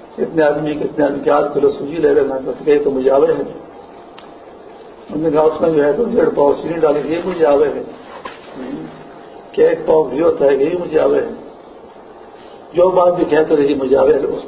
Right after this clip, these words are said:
بڑی اماں کو پتہ چلا کیسی خاصی بیوقوف ہے، تھوڑی نہیں ہے۔ ہمارا تو خیال تھا کہ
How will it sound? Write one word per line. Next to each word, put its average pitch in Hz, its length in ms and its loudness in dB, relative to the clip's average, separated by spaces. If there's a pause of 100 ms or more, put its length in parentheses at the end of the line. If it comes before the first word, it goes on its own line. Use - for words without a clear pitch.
بڑی 160 240 2
اماں 165 160 2
کو 139 80 0
پتہ - 260 2
چلا 135 160 2 (420)
کیسی 160 260 -2
خاصی 135 320 -4
بیوقوف 123 460 -4
ہے، - 120 0 (720)
تھوڑی 180 200 2
نہیں 135 380 2
ہے۔ - 40 -2 (2750)
ہمارا 131 260 2
تو 156 200 0
خیال 147 220 2
تھا 151 100 2
کہ 139 160 0